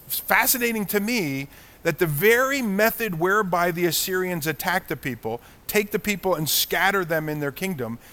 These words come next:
is the exact word that the Lord uses, uh,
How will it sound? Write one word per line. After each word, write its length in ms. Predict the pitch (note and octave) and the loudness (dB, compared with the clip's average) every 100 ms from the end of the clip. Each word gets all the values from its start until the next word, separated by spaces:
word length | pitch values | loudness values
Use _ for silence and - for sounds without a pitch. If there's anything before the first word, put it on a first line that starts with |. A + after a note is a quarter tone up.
| - | -8
is 180 | D3+ D3 | -4 0
the 80 | |
exact 420 | E3 C3+ F3+ G3 F3 | 0 2 2 2 0
word 220 | F3+ D#3+ | -2 -2
that 160 | D#3+ | -4
the 80 | D#3+ | -4
Lord 260 | D3 D3 C#3 | -4 -4 -4
uses, 580 | C#3+ D3+ C3 A#2+ A#2 - - - - | -6 -6 -6 -8 -8 -12 -16 -20 -14
uh, 240 | B2+ A#2+ | -4 -4